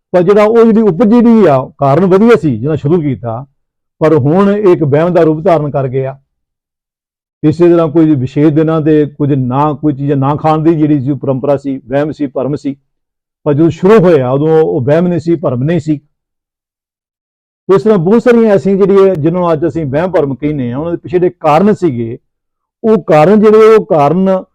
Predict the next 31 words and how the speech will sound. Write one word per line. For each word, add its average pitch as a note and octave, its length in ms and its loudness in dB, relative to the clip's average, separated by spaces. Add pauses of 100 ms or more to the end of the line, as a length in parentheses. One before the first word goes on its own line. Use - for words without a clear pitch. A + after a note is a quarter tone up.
(380)
ਉਸ F#3+ 100 2
ਸਮੇਂ G3+ 180 2
ਉਹ F#3+ 280 -2
ਅੰਧ G3 200 2
ਵਿਸ਼ਵਾਸ D3 500 0
ਨਹੀਂ F3 180 -2
ਸੀਗਾ, A#2 360 -8 (440)
ਉਹ F3+ 100 4
ਭਰਮ C#3+ 340 0
ਨਹੀਂ F3+ 180 2
ਸੀਗਾ, F#3 360 2
ਵਹਿਮ F3 300 0
ਨਹੀਂ F#3 140 2
ਸੀਗਾ, B2 420 -6 (1200)
ਉਹ F3+ 40 0
ਬੜੇ G3+ 260 6
ਸਾਇੰਟੀਫਿਕ F3 640 0
ਕਾਰਨ E3 320 2
ਸੀ। C3 340 -6 (240)
ਪਰ D3+ 140 0
ਹਾਂ, D3 300 0
ਫਿਰ F3+ 180 0
ਹੋਇਆ E3 520 2
ਕੀ C#3+ 340 -2 (440)
ਕਿ E3 120 0
ਸਹਿਜੇ A#3 360 0
ਸਹਿਜੇ D#3+ 580 0 (140)
ਜਿਹੜਾ E3 260 2
ਪੁਜਾਰੀ D#3 480 0
ਵਰਗ C3+ 320 0
ਆ, B2 60 -4